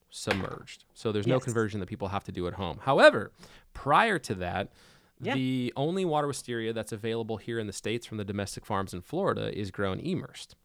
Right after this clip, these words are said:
Speaker 1: Okay,
Speaker 2: Mm-hmm.
Speaker 1: so what does that mean? That means the consumer has to go through the conversion process at home. And we take the customer experience so to the, to the, to the, you know,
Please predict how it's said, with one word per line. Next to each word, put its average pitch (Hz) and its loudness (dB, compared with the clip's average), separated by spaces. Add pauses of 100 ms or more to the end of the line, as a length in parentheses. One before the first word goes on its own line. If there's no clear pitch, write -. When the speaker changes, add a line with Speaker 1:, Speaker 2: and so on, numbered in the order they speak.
(160)
Speaker 1:
Okay, 165 -10
Speaker 2:
Mm-hmm. 107 0
Speaker 1:
so 120 0
what 123 4
does 117 2
that 107 2
mean? 95 0
That 120 2
means 123 0
the 113 -4
consumer 131 0
has 117 2
to 123 -4
go 113 4
through 107 -4
the 104 -2
conversion 113 -2
process 95 -2
at 95 -6
home. - -2 (440)
And 110 2 (140)
we 170 -2
take 139 -2 (760)
the 117 -2
customer 143 -4
experience 98 -4 (240)
so 180 0
to - 0
the, 127 0
to - -6
the, 120 -2
to - -6
the, 107 -4 (180)
you 117 -4
know, 95 -2